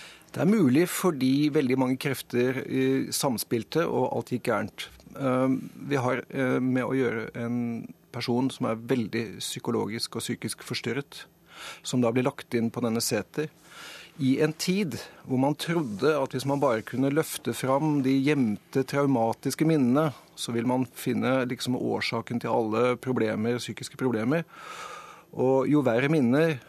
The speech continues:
jo bedre var det. Og så på den måten så, så blir det et samspill mellom Bergwall og terapeuten på Sæter, den rettspsykiatriske klinikken han var lagt inn. Han ble dømt for et sånn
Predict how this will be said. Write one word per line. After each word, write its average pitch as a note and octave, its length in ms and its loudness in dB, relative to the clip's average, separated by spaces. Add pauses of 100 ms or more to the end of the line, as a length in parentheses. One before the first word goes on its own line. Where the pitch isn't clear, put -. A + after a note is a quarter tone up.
(160)
jo C#3 300 2
bedre A#2 400 2
var A2+ 160 2
det. B2+ 160 4 (640)
Og C#3 240 2
så D3 400 0
på D3 80 -4
den D3 160 4
måten C#3 400 2
så, C#3 300 0 (100)
så C#3+ 240 -2
blir B2+ 180 2
det C#3+ 100 2
et - 60 0
samspill C#3 460 0
mellom B2+ 560 2 (240)
Bergwall B2 840 2 (120)
og B2+ 320 2 (100)
terapeuten C3+ 640 0
på C3 240 -2
Sæter, B2+ 440 0
den B2 200 0
rettspsykiatriske A#2 1000 -6
klinikken C3 500 -4
han A#2+ 200 -2
var C3+ 100 -2
lagt - 320 -6
inn. F3 140 0 (720)
Han B2+ 100 0
ble A#2+ 140 2
dømt G#2+ 240 -2
for A#2+ 100 -4
et - 140 -14
sånn A2+ 180 -2